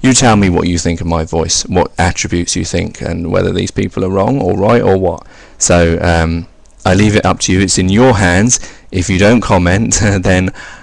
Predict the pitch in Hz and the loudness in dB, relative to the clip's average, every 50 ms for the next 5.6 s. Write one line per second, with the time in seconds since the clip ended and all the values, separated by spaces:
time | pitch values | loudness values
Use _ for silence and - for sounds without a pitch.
0 | - - - _ - 104 87 90 87 90 92 90 87 92 90 92 92 92 - 92 | -20 -20 -8 _ -2 0 2 2 2 2 0 0 -2 -2 -4 -4 -2 2 2 4
1 | 95 95 92 90 87 87 85 90 85 - - 90 85 80 82 85 87 87 - - | 4 4 4 4 2 2 2 2 2 2 2 2 2 2 2 0 -2 -2 -2 0
2 | - 87 82 82 87 90 95 101 92 - - 95 95 98 98 107 110 110 110 110 | 0 2 2 2 0 0 0 0 0 -2 -2 -2 -2 0 2 2 4 4 2 2
3 | 101 98 98 104 110 - - - - - - - 82 85 90 101 107 107 98 80 | 2 2 2 0 0 -2 -6 -10 -14 -14 -6 -4 -2 0 2 2 2 2 2 0
4 | 82 82 80 82 85 - 82 82 87 87 101 98 - 87 87 - - 104 110 - | 0 -2 -2 -2 -2 -2 -2 -2 -2 -4 -4 -4 -6 -6 -6 -2 0 0 0 -2
5 | 127 98 90 - 113 - 80 90 101 233 226 - | -2 -4 -6 -4 -4 -4 -4 -2 -2 -4 -4 -6